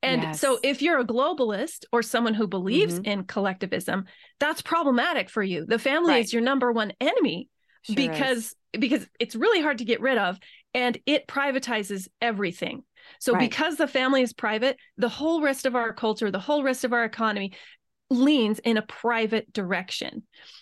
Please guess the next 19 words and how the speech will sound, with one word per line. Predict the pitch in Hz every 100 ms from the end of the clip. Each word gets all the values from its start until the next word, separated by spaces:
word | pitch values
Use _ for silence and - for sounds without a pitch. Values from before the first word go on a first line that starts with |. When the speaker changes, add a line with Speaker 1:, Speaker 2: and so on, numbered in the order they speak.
| 185
Speaker 1:
And, | 247 226 202
Speaker 2:
Mm-hmm. | 160
Speaker 1:
and | 240 247
then, | 247 240
and | 269 254
then | 247 226 311 - _
the | 208 220
work | 208 269 440
of | 311
mothers, | 214 185 185 240 330 - _
which | 247 -
they |
usually | 226 233 311 294 220
do | 208 196
out | 214 254
of | 240
love | 190 196
for | 190 214 254
free, | - - 240 208 330